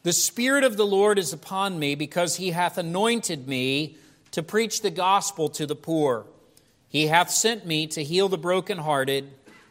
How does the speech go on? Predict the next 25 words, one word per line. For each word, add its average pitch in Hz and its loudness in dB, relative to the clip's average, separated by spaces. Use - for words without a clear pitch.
to 165 2
preach 196 0
deliverance 214 2
to 220 -4
the 214 -2
captives, 160 0
and 151 0
recovering 214 2
of 202 -4
sight 165 0
to 185 -6
the 165 -8
blind, 139 -2
to 160 -2
set 214 2
at 220 -2
liberty 190 4
them 156 -2
that 156 0
are 151 2
bruised, 139 0
to 170 2
preach 196 -2
the 151 0
acceptable 190 -2